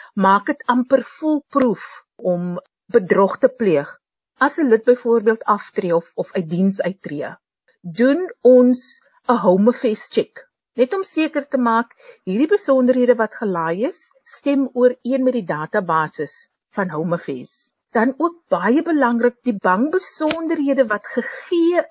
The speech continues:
is, stem ooreen met die bankbesonderhede op die bank se databasis. So jy kan nie sê, jy gee die naam byvoorbeeld Omelia Hartzenberg is 'n lid wat aftree,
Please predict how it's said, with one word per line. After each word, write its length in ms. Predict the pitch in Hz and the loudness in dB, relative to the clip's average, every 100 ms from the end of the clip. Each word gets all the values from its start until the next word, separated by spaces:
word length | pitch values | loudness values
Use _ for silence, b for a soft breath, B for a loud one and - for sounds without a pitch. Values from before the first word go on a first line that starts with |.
| 156 127 | -6 -8
is, 400 | - _ _ _ - | -14 _ _ _ -20
stem 640 | - - - 339 339 294 | -18 -10 -4 -2 -4 -6
ooreen 880 | 269 277 262 - 254 262 269 185 190 _ _ | 0 0 0 -6 -6 0 2 0 -8 _ _
met 180 | 214 214 | -2 0
die 360 | 220 208 196 - | 0 -2 -6 -8
bankbesonderhede 1400 | 185 - 190 226 226 240 - 247 226 220 208 202 202 | -6 0 0 0 -2 -6 -2 -2 2 0 0 -2 -2
op 160 | - 196 | -4 -8
die 140 | 190 | -8
bank 280 | 175 147 151 | -4 -4 -4
se 140 | - 151 | -10 -12
databasis. 1040 | 139 143 143 147 139 139 - - - _ B B B - | -12 -12 -12 -8 -10 -10 -16 -20 -20 _ B B B -4
So 120 | 311 | 0
jy 300 | 214 196 262 | 2 2 2
kan 160 | 494 508 | 2 2
nie 160 | 508 - | 2 0
sê, 320 | 262 247 262 B B B - | 0 0 -2 B B B -2
jy 160 | 208 | 0
gee 260 | 220 - 330 | 0 -2 -2
die 140 | 359 | 0
naam 260 | 277 185 196 | 2 0 2
byvoorbeeld 560 | 226 - 220 196 196 - | 0 0 0 0 -2 -2
Omelia 420 | 208 180 185 226 | -2 -2 0 0
Hartzenberg 640 | 165 - 233 220 196 196 | -2 -4 -4 -2 -2 -6
is 120 | - | -8
'n 140 | 190 190 | -4 -2
lid 220 | 208 - | -2 -4
wat 180 | 175 _ | -8 _
aftree, 760 | 240 381 - - 180 143 - | 0 0 -4 -10 -8 -6 -10